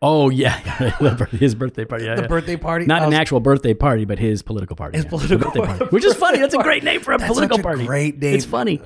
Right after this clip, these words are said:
Speaker 2: That was, that was short-lived. I was hoping for a little bit more of that.
Speaker 1: Yeah. Yeah. I, listen, I like Kanye. Um, I'm just concerned.
Speaker 2: Uh,
Speaker 1: Uh, I, I
Speaker 2: as is,
Speaker 1: concerned.
Speaker 2: as is most people.
Speaker 1: Yeah,
Speaker 2: Yeah,
Speaker 1: yeah,
Speaker 2: yeah.
Speaker 1: it's like, uh, 'cause I've actually, like, I've worked with,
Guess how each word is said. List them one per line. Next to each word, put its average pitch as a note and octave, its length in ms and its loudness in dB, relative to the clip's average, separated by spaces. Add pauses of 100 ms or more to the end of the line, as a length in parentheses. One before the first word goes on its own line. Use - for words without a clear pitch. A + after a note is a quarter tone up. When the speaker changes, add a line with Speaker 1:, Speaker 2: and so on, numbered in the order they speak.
Speaker 2:
That G3 120 -2
was, D#3 320 -4
that B3+ 140 -6
was A3 100 -6
short-lived. A2+ 520 -4
I D#3+ 60 -2
was F#3 100 -6
hoping C#3+ 220 -4
for A#2 80 -6
a A2 40 -4
little A2+ 160 0
bit G#2+ 120 -2
more G2 160 -6
of F2+ 80 -8
that. E2 220 -10
Speaker 1:
Yeah. F2 960 -8 (140)
Yeah. D#2+ 320 -14
I, D#3+ 260 -2
listen, D3 420 -2
I A#2+ 120 -2
like C3 220 0
Kanye. A#2 640 -2
Um, F#2+ 520 -6
I'm A#2 180 -4
just G#2 140 -8
concerned. F2 340 -8 (680)
Speaker 2:
Uh, D3 40 -10
Speaker 1:
Uh, D#3 40 -2
I, C#3+ 580 0
I - 80 -4
Speaker 2:
as C#3 200 0
is, A#2+ 180 2
Speaker 1:
concerned. A2 160 -6
Speaker 2:
as C#3 220 0
is A#2 140 -4
most A2 260 -2
people. G#2+ 220 -4
Speaker 1:
Yeah, G2 240 -4
Speaker 2:
Yeah, A2 140 -4
Speaker 1:
yeah, G2+ 100 0
Speaker 2:
yeah. F#2+ 160 -2
Speaker 1:
it's F2+ 100 -10
like, G2 240 -10
uh, A2+ 360 -8
'cause A#2 120 -6
I've D#3 160 0
actually, C3+ 300 -2
like, A#2+ 160 -6
I've D#3 200 0
worked C3+ 360 0
with, A#2 400 0